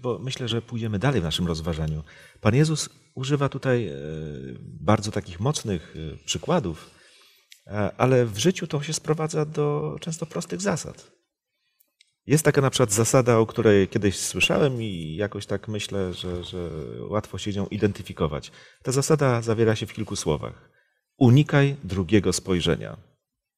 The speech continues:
Mówimy o relacjach między kobietą a mężczyzną. I oczywiście, jeżeli jest panna i kawaler, to często drugie spojrzenie jest potrzebne, żeby być może kiedyś stać się małżeństwem, ale jeżeli mówimy o sytuacji, kiedy jest mężczyzna i kobieta już,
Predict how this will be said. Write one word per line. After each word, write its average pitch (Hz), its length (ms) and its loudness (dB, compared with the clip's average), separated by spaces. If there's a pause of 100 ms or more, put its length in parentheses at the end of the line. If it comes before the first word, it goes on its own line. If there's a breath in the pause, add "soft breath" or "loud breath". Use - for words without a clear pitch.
(400)
Mówimy 110 320 4
o 107 80 6
relacjach 139 440 4
między 80 260 -4
kobietą 95 340 -2
a 120 40 -4
mężczyzną. 123 500 -6 (1200)
I - 40 -4
oczywiście, 170 360 2
jeżeli 78 200 0
jest - 180 -6
panna 92 240 2
i 95 60 4
kawaler, 73 420 0
to - 120 -8
często 92 260 -6
drugie 82 260 -4
spojrzenie 78 360 -4
jest 82 140 -6
potrzebne, 113 460 2
żeby 76 300 -2 (260 loud breath)
być 101 160 -2
może 85 200 0
kiedyś - 220 -4
stać 180 200 0
się 143 100 2
małżeństwem, 180 580 6
ale 113 220 8 (280 loud breath)
jeżeli 127 280 8
mówimy 151 340 8
o 98 100 2
sytuacji, 139 480 2
kiedy 127 220 2
jest 117 200 4
mężczyzna 123 480 0
i 113 60 0
kobieta 95 400 2
już, 131 420 4